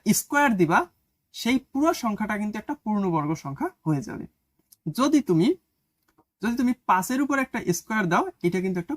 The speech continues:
পূর্ণবর্গ সংখ্যা, তাই তো? পঁচিশ একটা পূর্ণবর্গ সংখ্যা। তুমি যদি ষোলোর উপর একটা স্কয়ার দাও, আমি জানি না ষোলোর স্কয়ার কত হবে, এটাও কিন্তু একটা পূর্ণবর্গ সংখ্যা।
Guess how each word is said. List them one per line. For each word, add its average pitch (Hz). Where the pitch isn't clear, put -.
পূর্ণবর্গ 143
সংখ্যা, -
তাই 320
তো? 160
পঁচিশ 175
একটা 202
পূর্ণবর্গ 160
সংখ্যা। 139
তুমি 277
যদি 247
ষোলোর 240
উপর 285
একটা 247
স্কয়ার 180
দাও, 175
আমি 175
জানি 196
না 170
ষোলোর 175
স্কয়ার 185
কত 196
হবে, 180
এটাও 202
কিন্তু 233
একটা 302
পূর্ণবর্গ 151
সংখ্যা। 143